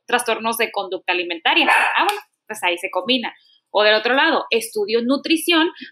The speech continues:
porque me interesa todo el tema de la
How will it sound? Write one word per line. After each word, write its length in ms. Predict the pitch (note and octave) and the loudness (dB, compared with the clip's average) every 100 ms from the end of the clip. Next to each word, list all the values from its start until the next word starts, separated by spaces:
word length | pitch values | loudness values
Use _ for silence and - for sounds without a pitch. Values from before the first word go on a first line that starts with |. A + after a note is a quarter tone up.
| - | -2
porque 240 | A#3+ A3+ | 0 0
me 160 | G3+ F#3+ | -2 -4
interesa 540 | F3+ F3+ F#3+ F#3+ B3+ | 0 2 2 0 -4
todo 200 | - A3+ | -2 0
el 120 | A#3+ A#3+ | 0 0
tema 340 | A#3 A#3 A#3+ - _ | -2 0 -2 -4 _
de 200 | - G3 | -4 0
la 180 | G3 F#3 | 2 0